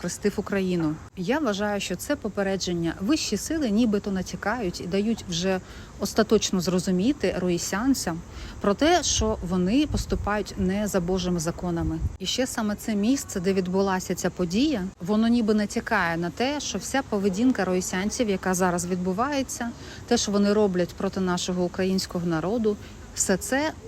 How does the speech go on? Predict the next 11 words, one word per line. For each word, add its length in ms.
противно 540
Богові. 600
І, 100
звісно, 440
якщо 360
все 260
це 120
справа 540
рук 160
самого 440
Перуна, 580